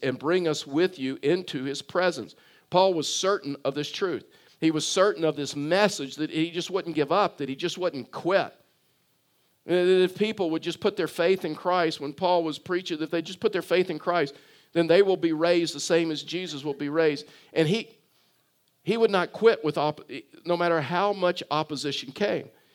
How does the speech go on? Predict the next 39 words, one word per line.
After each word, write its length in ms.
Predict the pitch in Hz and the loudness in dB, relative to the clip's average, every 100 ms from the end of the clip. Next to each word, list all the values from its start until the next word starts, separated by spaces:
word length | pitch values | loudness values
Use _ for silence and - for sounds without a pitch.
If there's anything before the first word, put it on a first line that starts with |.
| _ - | _ -6
And 120 | 151 | -6
Paul 320 | 151 185 233 240 | -4 -2 0 0
felt 340 | - 196 208 | 0 -2 -2
this 160 | 151 - | -8 -8
kind 340 | 185 214 220 | -4 -4 -4
of 220 | 143 - | -6 -2
desperation 800 | 165 190 - 156 156 175 175 139 | 0 0 -2 -6 -4 -4 -4 -8
for 140 | 143 | -8
people 340 | 127 233 226 170 | -8 -8 -8 -10
just 240 | 190 240 | -10 -6
to 60 | 156 | -6
meet 380 | 147 180 220 - | -4 -6 -6 -10
Jesus, 580 | 131 185 233 90 - - _ _ _ - | -6 -4 -6 -10 -14 -18 _ _ _ -2
that, 200 | 185 190 | 0 4
that 200 | 190 - _ _ _ _ _ _ _ _ _ _ | 2 0 _ _ _ _ _ _ _ _ _ _
they 100 | 175 | 0
could 160 | 196 185 | 2 0
be 100 | 170 | -6
freed 380 | - 190 240 202 | -4 -4 -4 -6
from, 180 | 185 165 | -6 -2
like, 200 | 165 165 | -4 -4
the 80 | |
disaster 720 | 139 123 143 175 220 - 165 123 | -8 -4 0 0 0 -4 -6 -4
of 100 | - | -4
sin, 500 | - 202 185 107 - _ _ _ _ - | 0 2 0 -2 -10 _ _ _ _ -2
that, 180 | 180 180 | 0 2
that, 260 | 185 - | 0 0
that, 380 | 185 185 - 160 | -4 -4 -18 -4
that, 180 | 180 180 | -4 -2
that 140 | 170 | -2
he 180 | 143 240 | -2 -2
would 160 | 208 - | -2 -2
forgive 520 | 151 123 214 226 170 | -6 -2 0 0 2
them 220 | 151 139 | 0 0
and 120 | 143 | -4
give 240 | 190 220 190 | -2 -2 0
them 240 | 175 156 | -2 -2
new 140 | 151 | -4
life. 580 | 139 180 233 165 - - | -2 0 0 -2 -6 -20